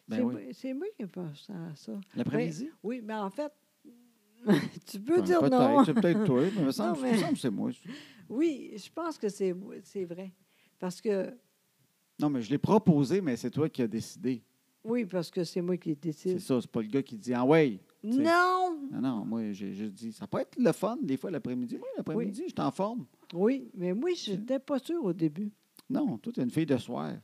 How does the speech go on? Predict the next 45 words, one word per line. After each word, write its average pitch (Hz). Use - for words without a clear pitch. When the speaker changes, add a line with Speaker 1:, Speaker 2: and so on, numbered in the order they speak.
Speaker 2:
Oui, 247
c'est 208
vrai, 226
mais 180
là, 247
euh 156
Speaker 1:
Mais 123
là, 135
avec 127
Annabelle 151
qui 135
est 139
à 139
l'écoute, 147
voir 151
s'il 139
se -
passe 147
de 143
quoi 160
de 147
dégueulasse. 139
Speaker 2:
Ben 190
oui. 220
Speaker 1:
Le 156
pire, 269
je -
comprends 156
pas. 185
Dans 160
la 185
journée, 202
je 127
l'appelle, 165
elle 123
est 135
à 175
côté 208
de 196
moi, 226
j'y 143
parle, 202
elle 135
m'entend 143
pas. 156